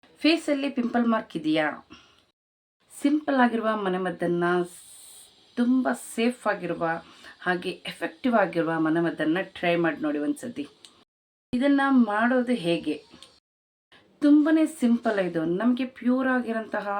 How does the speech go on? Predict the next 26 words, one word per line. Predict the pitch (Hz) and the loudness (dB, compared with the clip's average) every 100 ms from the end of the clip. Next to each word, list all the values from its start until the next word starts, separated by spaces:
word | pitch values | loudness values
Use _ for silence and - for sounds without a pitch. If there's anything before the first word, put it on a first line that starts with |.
| 240 - - - - | -8 -14 -20 -14 -4
ರೋಸ್ | 170 202 190 160 | 0 0 -2 -4
ವಾಟರ್ | 156 - 156 151 | -6 -4 -6 -4
ಹಾಗೆ | - 156 - 156 151 - | -4 -4 -4 -4 -4 -6
ಪ್ಯೂರ್ | _ - 185 180 | _ -12 -8 -4
ಆಗಿರೋಂತಹ | 180 170 165 156 165 156 156 156 - - - - | -2 -2 -4 -4 -6 -8 -6 -6 -8 -14 -20 -12
ಅಲೋವೆರಾ | 175 226 233 226 185 151 | -6 -2 -2 -2 -4 -6
ಜೆಲ್ | 160 143 120 _ - _ - | -6 -6 -8 _ -20 _ -16
ಇಷ್ಟೇ. | - - 185 - - | -14 -6 -6 -6 -12
ಇದೆರಡು, | 170 180 190 196 185 - - - - - - - | -4 0 0 0 -2 -4 -12 -20 -18 -18 -12 -10
ಇದು | - | -6
ಎರಡು | 165 208 240 226 | 0 2 2 2
ಇದ್ರೆ | 185 214 | -2 -6
ಸಾಕು | - 185 180 202 | -2 -2 -2 -4
ನಮ್ಮ | 190 160 | -4 -4
ಫೇಸ್ನ | - 208 208 190 | -4 -6 -6 -6
ಹೇಗೆ | 175 196 185 | -4 -6 -8
ಇಟ್ಕೊಳ್ಬೇಕಂತ | - 175 165 151 - 143 143 | -6 -4 -2 -4 -6 -6 -6
ಹೇಳ್ಬಿಟ್ಟು | 139 - 240 180 | -8 -2 0 2
ನಾನು | 170 | 0
ತೋರಿಸ್ಕೊಬರ್ತೀನಿ | 180 160 - - 151 - 113 | -2 -10 -12 -14 -14 -10 -10
ಬನ್ನಿ. | 110 151 - - _ _ _ _ _ _ _ _ | -6 -8 -10 -18 _ _ _ _ _ _ _ _
ಒನ್ | 226 254 294 294 | 2 4 4 0
ಟೀ | 277 | -4
ಸ್ಪೂನಷ್ಟು | - 269 262 247 - 247 247 190 160 | -6 -2 0 0 -2 2 2 2 0
ರೋಸ್ | 185 185 170 | 0 0 -2
ವಾಟರ್ | 165 151 - 147 120 | -2 -2 -4 -8 -8